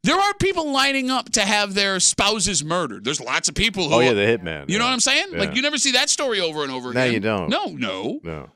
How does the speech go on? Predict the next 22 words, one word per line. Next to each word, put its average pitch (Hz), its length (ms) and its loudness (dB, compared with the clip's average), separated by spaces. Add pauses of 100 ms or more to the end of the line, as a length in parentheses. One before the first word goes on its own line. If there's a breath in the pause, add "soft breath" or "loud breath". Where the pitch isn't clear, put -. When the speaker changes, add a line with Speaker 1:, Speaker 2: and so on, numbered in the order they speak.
Speaker 1:
I - 80 -2
mean, 196 140 -4
you, 190 100 -2
you 165 240 -2
rarely 196 340 0
see 196 200 0
the 180 80 -4
prostitution 220 600 -2
stings 151 360 0
anymore. 120 460 -4 (120)
Speaker 2:
No. 87 400 -8
Speaker 1:
Right? 170 220 -2
Like, 143 140 -2
it 120 120 -6
seems 135 240 -2
like 117 120 -4
guys 131 300 0
wised 120 440 0
up 175 120 -2
to 175 120 -2
that. 220 360 2
Speaker 2:
Yeah. 127 360 -2